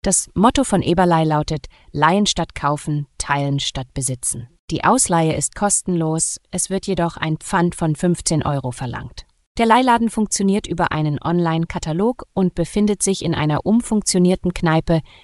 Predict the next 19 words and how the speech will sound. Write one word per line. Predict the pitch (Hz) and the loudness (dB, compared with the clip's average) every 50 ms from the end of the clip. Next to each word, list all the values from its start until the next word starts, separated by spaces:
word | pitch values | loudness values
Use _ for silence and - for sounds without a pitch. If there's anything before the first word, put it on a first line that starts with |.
| _ _ _ _ | _ _ _ _
in | - 262 277 | 0 2 2
der | 269 247 | 2 2
Frankensteiner | - - - 151 151 160 - - 156 139 - - - 135 127 131 135 131 | 0 0 0 0 2 0 0 -2 -2 -2 -2 -2 -2 -2 -2 0 -2 -2
Straße. | - - - - 123 120 123 - - - - _ _ _ _ _ _ _ _ | -2 -4 -4 -4 -4 -4 -4 -4 -6 -6 -10 _ _ _ _ _ _ _ _
Die | - 202 196 | 2 4 4
am | 180 175 | 4 4
häufigsten | 226 277 277 - 190 - - - 170 156 | 2 2 2 0 -2 -2 -2 -2 -2 -2
ausgeliehenen | - 160 180 180 - - 170 156 151 151 147 143 139 131 | 0 0 0 0 0 -2 -2 0 0 2 2 0 0 -2
Gegenstände | 147 147 143 156 143 - - - 147 147 151 151 151 - | -2 -2 -2 -2 -2 -2 -4 -4 -2 -2 -2 -2 -2 -2
variieren | 165 147 160 165 - - 165 165 165 160 151 | -2 -2 -2 -2 -2 0 0 0 2 2 0
je | 147 139 143 151 156 | 0 0 0 0 0
nach | 156 147 143 | 0 0 -2
Saison. | - - 147 135 - 139 127 120 - 131 - _ _ _ _ _ _ _ _ _ _ _ _ - | -4 -4 -2 -2 -2 -2 -4 -4 -6 -8 -12 _ _ _ _ _ _ _ _ _ _ _ _ -4
Zu | - 180 | -2 0
den | 156 165 151 139 | 2 2 2 2
beliebten | 147 143 143 156 165 - - 156 139 127 | 0 0 0 -2 -2 -2 -4 -4 -2 0
Dauerbrennern | 143 165 185 185 175 - 180 180 185 190 190 190 | 2 2 2 2 2 0 0 2 2 2 2 0
gehören | 175 160 143 147 151 151 139 135 131 127 - - | 0 -2 -4 -4 -4 -4 -4 -4 -6 -8 -6 -4
Heißluftfritteusen | 147 160 - - 185 180 - - - - 185 - - - 185 180 180 175 185 180 175 180 | -4 -4 -2 -2 -4 -6 -6 -8 -10 -8 -8 -8 -4 -4 -2 -2 -2 -2 0 -2 -2 -4